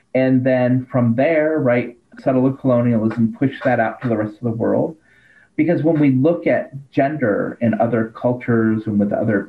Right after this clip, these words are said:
people, we see a lot more diversity in the way people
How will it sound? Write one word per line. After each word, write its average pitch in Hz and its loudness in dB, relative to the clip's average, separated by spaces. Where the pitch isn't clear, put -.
people, 95 -2
we 131 2
see 190 -4
a 156 4
lot 127 -2
more 127 2
diversity 123 0
in 113 2
the 117 2
way 113 2
people 110 0